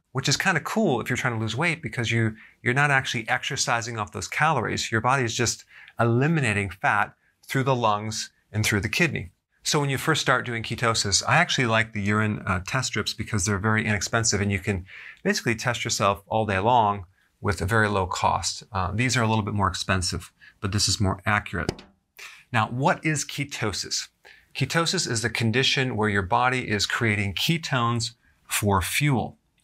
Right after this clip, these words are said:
Now realize ketones are the byproduct of fat burning, but really ketones only represent forty percent of that fat. The rest, sixty percent,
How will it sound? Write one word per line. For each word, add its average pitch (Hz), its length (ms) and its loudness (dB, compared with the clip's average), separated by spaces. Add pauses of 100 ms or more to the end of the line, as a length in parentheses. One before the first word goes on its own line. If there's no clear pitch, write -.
(180)
Now 113 120 2
realize 123 520 2 (460)
ketones 143 560 -4
are 113 100 -10
the 107 120 -10
byproduct 110 920 -2
of 104 320 2
fat 117 420 -2
burning, 82 380 -4 (680)
but 117 280 2 (220)
really 160 320 2
ketones 147 580 0
only 135 240 0
represent 117 680 2 (360)
forty 151 380 2
percent 147 500 2
of 101 180 -2
that 107 220 2
fat. - 400 -2 (640)
The 120 140 4
rest, 139 640 0
sixty 170 420 2
percent, 110 580 0